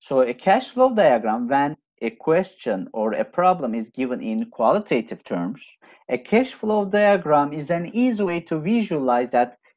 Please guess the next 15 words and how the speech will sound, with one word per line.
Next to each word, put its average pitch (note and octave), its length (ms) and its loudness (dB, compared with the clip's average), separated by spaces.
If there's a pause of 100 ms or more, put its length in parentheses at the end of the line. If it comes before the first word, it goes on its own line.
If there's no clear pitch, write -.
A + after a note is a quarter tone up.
(180)
cash C3+ 320 2
flows. G2 340 -4 (880)
In A#2+ 120 -4
a A#2+ 120 0
cash A#3+ 300 2
flow D#3 260 2
diagram, A2+ 640 0 (300)
individual F3 580 0
cash C#3 300 -2
flows B2 340 -2
are A#2 140 4
represented C#3+ 680 -4
as G#2 200 -2
vertical F#3 440 0
arrows G3+ 560 -2